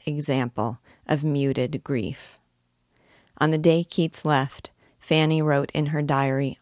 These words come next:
only these words, "Mister Keats left Hampstead today." Our tour guide told us this detail with a stifled emotion of her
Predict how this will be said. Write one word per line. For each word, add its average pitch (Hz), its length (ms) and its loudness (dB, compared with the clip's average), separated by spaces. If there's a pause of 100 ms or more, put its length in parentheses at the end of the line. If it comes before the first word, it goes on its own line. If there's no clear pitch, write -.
only 143 340 2
these 131 380 -2
words, 127 640 -4 (840)
"Mister 156 420 0
Keats - 540 -4 (140)
left 135 320 -2
Hampstead 127 600 -4
today." 90 460 -6 (1400)
Our 151 120 4
tour 170 320 0
guide 139 360 0
told 160 260 2
us 151 140 2
this - 240 -2
detail 135 440 -2
with 139 140 -2
a 143 60 0
stifled 147 580 0
emotion 131 460 -2
of 127 140 -4
her 135 200 -2